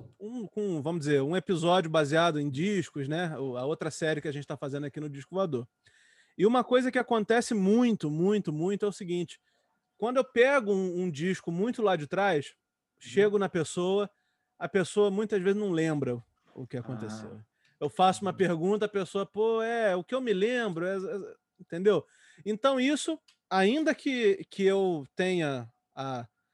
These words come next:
Speaker 1: como é que eu vou dizer, a, não vou nem dizer pretensão, mas tenha o, a ilusão, o sonho, pronto, de contribuir uma gotinha no oceano do legado dessas pessoas, né, deixando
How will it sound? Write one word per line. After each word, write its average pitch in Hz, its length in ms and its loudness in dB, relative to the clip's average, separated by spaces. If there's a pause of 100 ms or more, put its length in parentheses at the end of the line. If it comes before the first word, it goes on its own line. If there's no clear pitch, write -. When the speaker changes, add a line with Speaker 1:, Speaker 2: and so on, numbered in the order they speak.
(340)
Speaker 1:
como 147 120 -8
é 139 40 -2
que 131 60 -8
eu 147 60 -2
vou 147 120 2
dizer, 135 320 0 (320)
a, 123 140 -10 (360)
não 175 160 -12
vou 226 140 -4
nem 302 100 -6
dizer 247 200 -2
pretensão, 185 680 -2
mas 151 300 -6 (460)
tenha 302 340 2
o, 214 220 6
a 226 100 4
ilusão, 208 580 2
o 208 80 4
sonho, 190 640 0
pronto, 151 480 0 (500)
de 151 220 0
contribuir 220 760 4
uma 233 220 4
gotinha 240 600 2
no 208 160 2
oceano 185 560 2
do 170 140 2
legado 170 520 4
dessas 147 340 -2
pessoas, 156 520 2
né, 170 140 0
deixando 170 580 -2